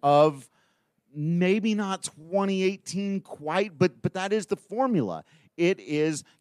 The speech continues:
getting the weak contact. He only got the four strikeouts.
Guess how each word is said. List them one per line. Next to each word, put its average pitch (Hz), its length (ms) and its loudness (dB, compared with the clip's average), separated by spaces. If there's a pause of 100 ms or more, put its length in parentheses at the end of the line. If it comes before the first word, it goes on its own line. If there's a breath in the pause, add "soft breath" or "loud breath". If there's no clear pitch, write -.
getting 165 320 -2
the 196 80 0
weak 165 360 -4
contact. 123 720 -4
He 123 140 -4
only 147 220 -2
got 175 160 -6
the 160 80 -6
four 175 260 -4
strikeouts. 139 920 -6